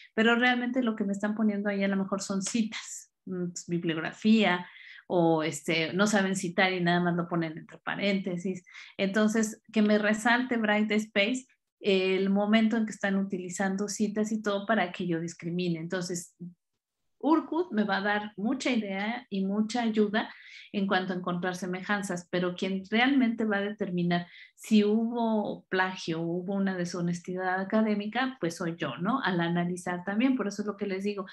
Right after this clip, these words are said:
tampoco vamos a pasar todos los documentos que nos entreguen a, a, este, a la herramienta, porque nos vamos a duplicar mucho más el trabajo, ¿no? De estar buscando, bueno, sí encontré semejanzas,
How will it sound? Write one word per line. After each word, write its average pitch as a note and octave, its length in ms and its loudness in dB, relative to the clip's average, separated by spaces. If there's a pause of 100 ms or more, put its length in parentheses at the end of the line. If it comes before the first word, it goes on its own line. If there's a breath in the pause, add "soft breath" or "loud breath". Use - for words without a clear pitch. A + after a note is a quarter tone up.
(300 loud breath)
tampoco G#3+ 360 0
vamos A3 300 4
a G3+ 100 -2
pasar G3 360 -4
todos G3 180 2
los F#3+ 180 -2
documentos F3+ 500 -6
que F3+ 120 -8
nos F3 220 -4
entreguen F#3 720 -2
a, E3 720 -6
a, D#3+ 300 -10
este, D#3+ 460 -8 (320 loud breath)
a F3 100 0
la F3 120 2
herramienta, G#3 640 0
porque G#3+ 400 0
nos F#3 200 -2
vamos G3 280 0
a F#3 80 -2
duplicar E3+ 460 -4
mucho G3 240 -4
más E3+ 200 -2
el F#3 100 -6
trabajo, E3 480 -6
¿no? F#3 220 -4
De G3 120 0
estar F3 300 -2
buscando, F3 420 -4
bueno, F3+ 280 -4 (400 loud breath)
sí G3+ 220 0
encontré F#3+ 680 -2
semejanzas, A#3 1000 0